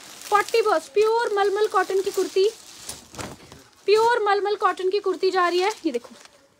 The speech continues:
ठीक है, pure मलमल cotton की कुर्ती जा रही है, ये देखिए, ठीक है, और इस तरीके का पाइपिंग लगा हुआ है इसमें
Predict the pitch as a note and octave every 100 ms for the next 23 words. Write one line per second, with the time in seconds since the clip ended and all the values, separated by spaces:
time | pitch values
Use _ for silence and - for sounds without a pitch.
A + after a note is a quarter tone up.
0 | _ - - _ _ _ _ _ - F#4+
1 | A4+ A#4+ G4+ G4+ G4+ F4+ F4 F#4 F4+ E4
2 | E4+ F4+ E4+ D4+ F4 E4 E4 E4 F4 G#4
3 | - _ _ _ _ _ _ _ - -
4 | - - - - - _ _ - _ _
5 | _ _ - _ _ _ _ _ - -
6 | - _ G#4 G4+ F#4 F#4+ G#4+ - - -
7 | - C#4+ A3+ - G#3+ - - _ - -
8 | - - - - _ _ - F#4+ A#4 -
9 | D#4+ E4+ F4 - E4+ E4 E4 E4+ F#4 -
10 | - - C#4 C4 D4+ D#4 D4+ D4 D#4 D#4+
11 | -